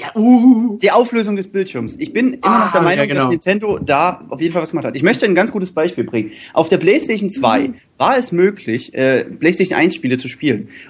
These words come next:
Speaker 2: Und, ähm, die Spiele konnten, da konnte man einstellen, dass die Spiele dann runder beziehungsweise besser aussehen, obwohl es ja dieselbe Auflösung ist, nur in groß, ne? Und schöner, theoretisch.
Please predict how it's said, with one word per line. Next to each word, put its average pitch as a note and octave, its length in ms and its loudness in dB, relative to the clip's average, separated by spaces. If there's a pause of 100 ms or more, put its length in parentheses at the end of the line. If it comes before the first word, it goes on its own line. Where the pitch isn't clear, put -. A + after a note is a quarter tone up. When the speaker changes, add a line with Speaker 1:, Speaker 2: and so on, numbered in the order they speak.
Speaker 2:
Und, C3 260 2 (140)
ähm, B2+ 380 4 (100)
die F#3+ 160 4
Spiele G#3 360 0
konnten, F3+ 220 2
da C3 60 2
konnte E3 180 2
man C#3+ 120 4
einstellen, E3 400 2
dass D3 120 -4
die C3+ 80 -6
Spiele F3+ 280 0
dann D#3+ 140 2
runder D3+ 400 4
beziehungsweise C3 400 -2
besser - 320 0
aussehen, A2+ 360 2
obwohl A2+ 200 2
es - 60 -4
ja D3+ 60 0
dieselbe C3 440 2
Auflösung A#2 520 2
ist, D#3+ 180 2 (280)
nur D3+ 240 6
in F3 120 6
groß, G3+ 420 6
ne? C3+ 320 2 (420)
Und C3+ 180 -4
schöner, E3 460 4
theoretisch. A#2 560 -4